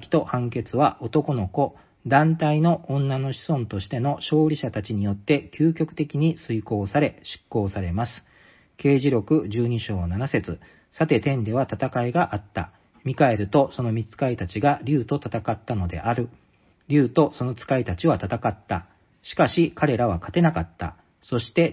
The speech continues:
天にもはや彼らの場所はなくなった。こうしてその大きな竜、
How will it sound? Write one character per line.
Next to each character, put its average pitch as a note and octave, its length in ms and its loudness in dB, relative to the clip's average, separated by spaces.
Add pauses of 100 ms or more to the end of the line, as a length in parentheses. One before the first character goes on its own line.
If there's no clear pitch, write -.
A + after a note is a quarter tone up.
天 D3 220 0
に G#2 100 -2
も - 140 0
は F#2 140 -4
や C3 280 0
彼 B2 220 -2
ら G#2+ 80 -2
の F2+ 120 -2
場 F2+ 140 -4
所 C3 140 -4
は D#3 200 2
な F#2+ 120 -6
く C3 100 -6
な A#2 120 -2
っ G2+ 60 -10 (100)
た。 F#2 200 -4 (640)
こ F3 220 6
う E3 60 4
し E3 120 -10
て F3+ 260 4
そ C3 80 -2
の C3+ 260 0
大 F3 220 6
き - 100 -8
な F#2+ 180 -2
竜、 A#2 340 2